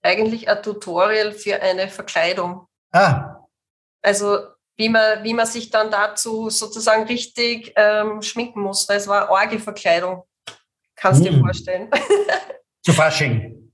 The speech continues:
Speaker 1: Ja, genau.
Speaker 2: Ja, da ist YouTube bestens geeignet dafür, nicht? Also da findet man
Speaker 1: Richtig.
Speaker 2: wahrscheinlich hunderte Sachen.
Speaker 1: Richtig,
Speaker 2: Ja.
Speaker 1: und auch die Bastelnleitungen fürs Kostüm selbst.
Speaker 2: Verstehe,
Speaker 1: Mhm.
Speaker 2: verstehe. Stell dir vor, du würdest von mir fünftausend Euro bekommen,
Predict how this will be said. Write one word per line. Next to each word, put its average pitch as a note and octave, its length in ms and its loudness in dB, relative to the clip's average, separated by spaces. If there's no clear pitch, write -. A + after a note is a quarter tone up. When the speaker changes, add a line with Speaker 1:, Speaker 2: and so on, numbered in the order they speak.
Speaker 1:
Ja, A3+ 200 2
genau. G3+ 480 0
Speaker 2:
Ja, D#3+ 220 6
da B2+ 220 4
ist A#2+ 180 2
YouTube B2+ 380 -2
bestens C3+ 360 -2
geeignet C#3+ 380 2
dafür, A2 260 -4
nicht? B2+ 220 -2
Also A#2 160 -4
da A#2+ 120 0
findet C3 320 0
man - 100 -2
Speaker 1:
Richtig. - 40 -2
Speaker 2:
wahrscheinlich B2 400 -4
hunderte C#3 340 -2
Sachen. C#3 600 -4
Speaker 1:
Richtig, A3+ 300 -4
Speaker 2:
Ja. A3+ 80 4
Speaker 1:
und A3 100 0
auch G#3 240 -2
die A#3+ 80 -6
Bastelnleitungen A3 960 -2
fürs A3 220 -6
Kostüm A3 420 -4
selbst. F#3+ 460 -2
Speaker 2:
Verstehe, C3+ 440 2
Speaker 1:
Mhm. - 260 -10
Speaker 2:
verstehe. A3 400 -4
Stell G3 200 2
dir G#3+ 100 4
vor, G3+ 160 4
du F#3+ 100 0
würdest G3+ 260 2
von F3 120 4
mir F#3 160 6
fünftausend F3 580 2
Euro F#3 240 2
bekommen, E3 720 0